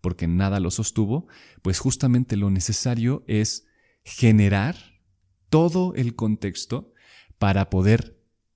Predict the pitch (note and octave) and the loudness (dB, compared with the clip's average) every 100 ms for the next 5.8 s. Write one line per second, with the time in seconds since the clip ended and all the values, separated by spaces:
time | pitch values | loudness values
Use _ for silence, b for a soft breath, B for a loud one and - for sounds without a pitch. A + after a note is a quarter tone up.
0 | _ _ _ _ - E2+ E2 G#2+ A2+ A2 | _ _ _ _ -4 -2 2 2 2 0
1 | - G2+ F#2+ G2 _ _ _ _ - F2+ | -4 -4 -6 -8 _ _ _ _ -8 -6
2 | F2+ F2 F2 F#2+ F#2+ _ _ _ - G2 | -2 -2 0 -2 -4 _ _ _ -10 -4
3 | - F#2+ F#2+ F#2 F2+ E2+ F2+ A#2+ B2 A#2+ | -2 0 0 0 -2 -2 2 2 2 0
4 | - G2+ G#2+ - _ _ _ _ _ _ | -2 -2 -4 -8 _ _ _ _ _ _
5 | G2 F#2 F2+ F2+ F#2 G2+ G2+ | -2 0 2 0 0 0 0